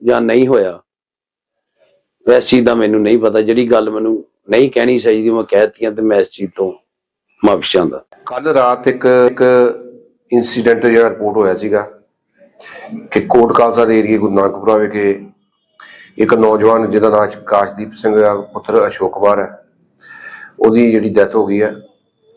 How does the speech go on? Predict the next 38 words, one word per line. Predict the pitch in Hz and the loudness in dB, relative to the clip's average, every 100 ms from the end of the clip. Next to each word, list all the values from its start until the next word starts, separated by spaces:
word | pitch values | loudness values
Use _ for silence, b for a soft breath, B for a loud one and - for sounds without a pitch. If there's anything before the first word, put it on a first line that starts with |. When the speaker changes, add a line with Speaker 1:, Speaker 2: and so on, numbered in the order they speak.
| _ - | _ -2
Speaker 2:
ਜੋ | 107 113 | 2 4
ਐਸ | 107 101 | 2 -4
ਐਚ | 117 | -10
ਓ | |
ਇਸਲਾਮਾਬਾਦ | 117 107 104 107 110 107 | -4 -2 0 0 0 0
ਉੱਥੇ | 107 107 104 101 | -4 -4 -8 -8
ਮੌਕੇ | 98 95 107 | -6 -4 -4
ਤੇ | 101 | -4
ਪਹੁੰਚੇ | 101 98 117 | -4 -2 -2
ਸੀਗੇ, | 113 110 101 101 | 0 -2 -2 -6
ਤਸਦੀਕ | 92 92 90 | -6 -4 -4
ਕੀਤਾ | 92 104 | -2 -2
ਸੀਗਾ। | 98 113 113 - _ _ _ _ _ _ B B B B B 98 | 2 0 0 -8 _ _ _ _ _ _ B B B B B -2
ਰਾਤ | 110 117 120 | 0 2 2
ਮੈਂ | 123 123 113 117 | 2 2 -2 -2
ਹਾਈ | 113 | -2
ਕੋਰਟ | 110 117 | 0 -2
ਹੋਣ | 113 | 0
ਕਰਕੇ | 107 110 110 | 0 0 -2
ਤੇ | 107 110 104 | 0 0 -2
ਮੌਕੇ | 104 98 104 | -2 -6 -2
ਤੇ | 101 | 0
ਨਹੀਂ | 120 | 0
ਪਹੁੰਚ | 113 110 | 0 -4
ਸਕਿਆ, | 107 113 | -2 -2
ਹੁਣ | 104 104 | 0 -2
ਅੱਜ | 98 98 | -4 -4
ਮੌਕੇ | 98 - 104 | -8 -6 -10
ਤੇ | |
ਪਹੁੰਚੇ | 98 101 123 120 | -6 -6 0 0
ਆ। | 120 _ _ _ B B B _ | 0 _ _ _ B B B _
ਮੌਕੇ | 104 104 120 | -2 0 2
ਤੇ | |
ਜਾ | 113 113 | 2 0
ਕੇ | 113 | 2
ਵੈਰੀਫਾਈ | 104 101 113 | 0 2 -2
ਕੀਤਾ | 107 107 113 | -2 0 0
ਹੈ। | 107 - | -2 -12